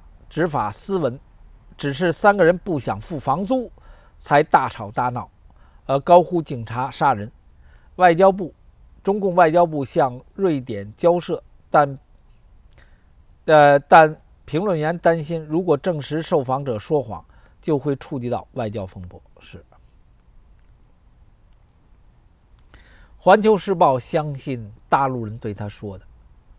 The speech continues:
但他永远是骗子。大陆人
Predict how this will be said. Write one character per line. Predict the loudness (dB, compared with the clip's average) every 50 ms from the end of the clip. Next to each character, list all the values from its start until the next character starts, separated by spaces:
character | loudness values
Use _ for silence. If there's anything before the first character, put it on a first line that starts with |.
| _ _ -20 -20 -20 -20 -20 -20 -20 -12 -2 0
但 | 2 2 2
他 | 0 -4 -4
永 | -4 -4 -6 -6 -6
远 | -8 -8 -10 -12
是 | -14
骗 | -16 -16 -12 -8 -8 -8 -10 -12 _
子。 | -20 _ _ _ _ _ _ _ -20 -20 _ _ -20 -20 -20 -20 -20 _ -20 -20 _ -20 -20 -20 -20 _ -20 -20 -20 -6 2
大 | 6 6 8
陆 | 8 6 6 4
人 | 2 2 0 -2